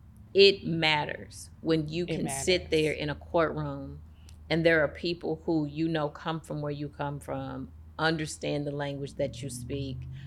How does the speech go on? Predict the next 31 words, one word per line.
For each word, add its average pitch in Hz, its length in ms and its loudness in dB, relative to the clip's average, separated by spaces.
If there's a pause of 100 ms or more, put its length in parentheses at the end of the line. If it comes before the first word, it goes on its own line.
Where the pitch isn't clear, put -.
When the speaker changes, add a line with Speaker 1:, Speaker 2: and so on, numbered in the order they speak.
(500)
Speaker 1:
and 165 160 2
probably 170 960 4
very 180 400 8
well 175 240 4
may 165 180 2
have 156 280 2
been 165 180 6
in 180 120 2
a 156 100 2
similar 220 580 2
situation 165 880 4
as 151 160 2
a 147 80 -4
child, - 760 0 (680)
and 170 140 8
at 151 80 6
the 170 60 4
very 165 320 6
least 160 260 0
can 143 140 2
understand. 135 800 -4
Speaker 2:
Yes. 135 200 -10 (300)
Speaker 1:
And 156 600 6 (260)
yes, 147 640 4
as 147 520 2
Shalene 151 440 -2
stated, 147 480 2 (260)
all 196 720 8 (340)
are 160 100 10
Speaker 2:
Yes. 151 80 2
Speaker 1:
welcome. 226 680 0